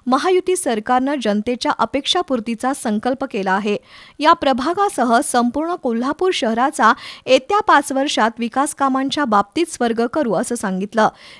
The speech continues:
विजयी उमेदवारांनी नगरसेवक म्हणून काम करत असताना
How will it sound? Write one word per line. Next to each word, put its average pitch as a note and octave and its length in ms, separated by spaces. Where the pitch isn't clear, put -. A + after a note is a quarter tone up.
विजयी D4+ 340
उमेदवारांनी B3+ 720
नगरसेवक C#4+ 640
म्हणून F#4+ 200
काम B3+ 220
करत A3+ 260
असताना B3 520